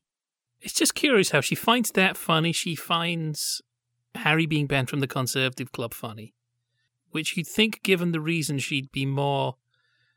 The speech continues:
outraged about the reason. There's no situation of her trying to get Harry reinstated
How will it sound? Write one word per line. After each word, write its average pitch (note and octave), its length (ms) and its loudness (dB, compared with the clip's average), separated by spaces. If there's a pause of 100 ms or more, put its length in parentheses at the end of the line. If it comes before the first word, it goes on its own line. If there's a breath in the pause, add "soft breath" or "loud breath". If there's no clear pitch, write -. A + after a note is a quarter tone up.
(220)
outraged C#3 680 4
about C3 260 4
the B2+ 80 0
reason. B2 640 2 (800)
There's F3+ 240 4
no G3+ 240 4 (340)
situation D#3+ 580 2
of C#3 80 0
her D3 100 4
trying D3+ 260 2
to - 100 -6
get C#3 140 0
Harry C3+ 240 0
reinstated C3 760 -2